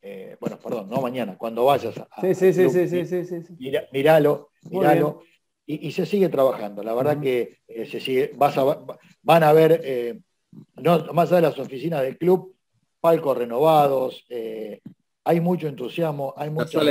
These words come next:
Speaker 1: ganas.
Speaker 3: prensa, la, disculpame, la sala de prensa también, eh, ya vinieron las cerámicas, vamos a remodelar todas las, va, no remodelar, es nueva,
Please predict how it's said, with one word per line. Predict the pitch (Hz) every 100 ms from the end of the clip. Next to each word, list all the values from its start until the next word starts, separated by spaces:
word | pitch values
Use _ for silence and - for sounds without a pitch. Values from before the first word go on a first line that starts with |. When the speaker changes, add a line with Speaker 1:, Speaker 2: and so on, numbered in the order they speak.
| 139
Speaker 1:
ganas. |
Speaker 3:
prensa, | 139 165 143 151 147 143 -
la, | 123 135
disculpame, | 127 - 139 147 131
la | -
sala | 147
de | 143
prensa | 123 156 160 - 139 135
también, | 127 135 143 139 127 139 _
eh, | - 113 110 107 107 98 -
ya | 135
vinieron | 127 127 131
las | 113 -
cerámicas, | 127 147 139 135 135 -
vamos | 127 120
a | 117
remodelar | 110 110 113 123
todas | 127 123
las, | 110 - _ 135
va, | 117
no | 131
remodelar, | 123 117 123 139
es | 120
nueva, | 139 139 131 135